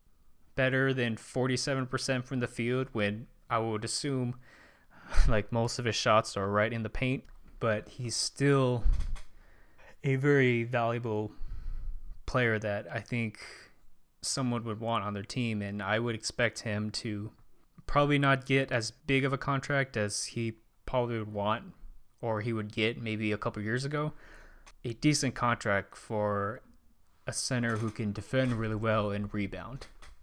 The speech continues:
Yeah, and, you know, we could also talk about the trade that they made also. The teams with the Nets and the Rockets, you know, they were able to get a really good young piece in Jarrett Allen.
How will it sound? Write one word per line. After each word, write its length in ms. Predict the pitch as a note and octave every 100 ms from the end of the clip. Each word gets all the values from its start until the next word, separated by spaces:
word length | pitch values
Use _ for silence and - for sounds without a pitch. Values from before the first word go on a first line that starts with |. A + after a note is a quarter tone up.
| - - _ _ _ _
Yeah, 140 | F3+ C#3
and, 100 | D3+
you 80 | D#3
know, 80 |
we 100 | C#3+
could 140 | C3+ D3
also 240 | D#3+ -
talk 260 | C3+ C#3+ B2+
about 340 | A#2+ G2+ - - - - _ _ -
the 360 | B2 A#2 G#2+
trade 320 | - - D3+ C#3
that 100 | -
they 120 | G#2+
made 280 | G#2 G#2 -
also. 520 | A#2 B2 G#2+ G#2 G#2 - - - - - - - - - - _ _ _
The 80 | B2
teams 840 | - B2+ A#2+ A#2 A2 - - - -
with 140 | A#2 -
the 80 |
Nets 460 | A2 A2+ A#2 - -
and 120 | G#2
the 60 | G2
Rockets, 580 | A2+ B2 A2+ G2+ - - - - - - - _ _ _
you 80 | B2
know, 120 | A#2
they 160 | A2 C#3
were 120 | E3
able 120 | D3
to 60 | B2
get 400 | A2+ B2+ A2+ - _ _ - -
a 120 | G#2+ A2+
really 280 | C3+ D3 C3+
good 320 | A#2 C3 B2+
young 280 | A2 A#2+ A#2
piece 400 | - C3+ B2 -
in 180 | A2 G2+
Jarrett 280 | A#2+ A#2 G2+
Allen. 460 | G2 G#2+ G#2 G#2+